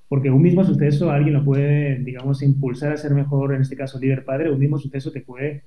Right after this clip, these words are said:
dejar muchas heridas emocionales en la vida, y hay que ponerse un poco de cara y mirar esas posibles posibilidades como áreas de mejora en tu vida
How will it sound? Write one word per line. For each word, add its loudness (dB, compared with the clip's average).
dejar -4
muchas 4
heridas 4
emocionales -4
en -4
la -8
vida, -2
y -6
hay -4
que -2
ponerse -4
un 0
poco -4
de -4
cara -10
y 4
mirar 6
esas 2
posibles 0
posibilidades -2
como -8
áreas 0
de 2
mejora 0
en 6
tu -2
vida -8